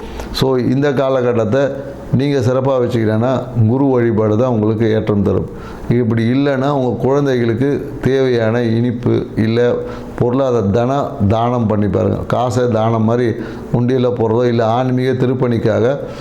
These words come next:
கொஞ்சம் பொருளாதாரத்தை தானம் செய்வது வந்து உங்கள் வாழ்க்கையில் பொருளாதார ஏற்றத்தை கொடுக்கும். செஞ்சு பாருங்க, வாழ்க்கை சிறப்பா இருக்கும். நன்றி, வணக்கம். அனைவருக்கும் வணக்கம். நான் உங்கள்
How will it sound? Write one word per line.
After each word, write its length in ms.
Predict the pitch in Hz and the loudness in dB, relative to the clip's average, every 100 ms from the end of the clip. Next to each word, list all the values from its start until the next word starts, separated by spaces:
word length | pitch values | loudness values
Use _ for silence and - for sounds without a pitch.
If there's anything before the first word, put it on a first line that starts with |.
| - - - - | -14 -14 -14 -4
கொஞ்சம் 420 | 143 143 127 143 - 104 | 0 0 0 0 -4 -4
பொருளாதாரத்தை 800 | 120 135 139 139 135 123 120 135 | 0 2 2 2 2 2 0 0
தானம் 340 | 120 117 123 123 | 2 0 0 0
செய்வது 400 | 117 113 107 117 | 0 2 2 2
வந்து 300 | 110 107 135 | 2 2 2
உங்கள் 280 | 120 117 113 | 2 2 2
வாழ்க்கையில் 540 | 107 113 113 135 135 | 2 2 0 0 -2
பொருளாதார 560 | 127 117 127 120 113 120 | 0 0 2 2 2 2
ஏற்றத்தை 520 | 110 107 113 107 98 | 2 2 2 0 0
கொடுக்கும். 380 | 101 98 127 113 | 0 0 0 0
செஞ்சு 280 | 120 117 123 | 0 0 2
பாருங்க, 440 | 117 107 101 120 117 | 0 2 2 2 0
வாழ்க்கை 360 | 107 110 110 | 0 0 0
சிறப்பா 340 | 101 104 98 98 | 0 0 0 0
இருக்கும். 340 | 90 117 127 | 0 -2 0
நன்றி, 520 | 110 101 98 110 113 - - | 0 2 2 0 -2 -8 -2
வணக்கம். 300 | 202 196 - - | -2 -2 -6 -2
அனைவருக்கும் 380 | - 156 156 160 | -2 0 0 0
வணக்கம். 480 | 151 143 - 202 - - - - - - - - - | -2 0 0 -2 -2 -4 -6 -6 -8 -8 -8 -8 -4
நான் 180 | 139 156 | -2 0
உங்கள் 220 | 151 147 | 0 0